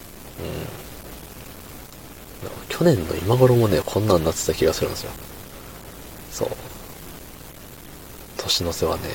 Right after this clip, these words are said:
いつもこんなんです。見えない不安に、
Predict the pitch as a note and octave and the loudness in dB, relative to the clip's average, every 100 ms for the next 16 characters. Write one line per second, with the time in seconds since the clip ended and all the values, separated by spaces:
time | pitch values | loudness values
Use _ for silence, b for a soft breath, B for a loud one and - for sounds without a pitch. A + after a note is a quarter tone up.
0 | F#2 - F2 - E2+ F2 - - - - | -4 -2 -2 -2 0 0 -2 -2 -2 -4
1 | - - - - - - - - - - | -10 -16 -18 -18 -18 -16 -16 -16 -16 -16
2 | - - - F#2 G2+ F2 D#2 - F#2+ E2+ | -16 -14 -6 2 4 4 2 4 6 6
3 | E2+ E2+ D#2+ | 4 0 -2